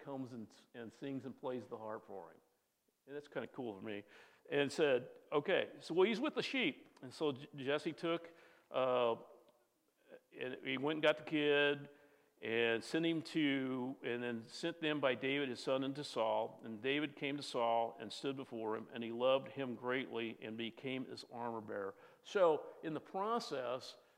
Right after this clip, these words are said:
as Saul's leaving out as the king, David's coming in,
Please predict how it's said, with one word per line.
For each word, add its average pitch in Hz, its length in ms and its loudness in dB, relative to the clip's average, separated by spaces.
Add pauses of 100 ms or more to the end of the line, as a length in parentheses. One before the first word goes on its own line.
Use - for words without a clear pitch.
(140)
as 120 140 0
Saul's 170 560 0
leaving 165 320 0
out 147 400 0
as 127 320 -2
the 113 340 -2 (140)
king, 123 520 -2 (580)
David's 160 400 0
coming 135 320 -6
in, 139 280 -4